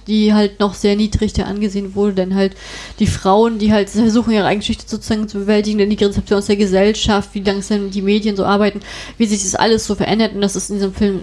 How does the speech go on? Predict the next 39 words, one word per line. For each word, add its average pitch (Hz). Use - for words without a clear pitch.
wirklich 196
sehr 185
schön 185
gemacht. 170
Also 170
das -
ist 180
halt 190
auch, -
<laughs> 240
also 202
es 196
ist 196
auch 165
ein 214
sehr, 196
äh, 202
äh, 196
ich 190
sag 196
jetzt 202
mal, 180
sehr 185
starkes 185
Melodram, 185
aber 190
es 190
ist, -
ich -
finde 202
trotz-, 196
trotzdem, 208
dass 190
die -
Eckpfeiler, 202
die 190
dieser 180
Film 180
vorgibt, 185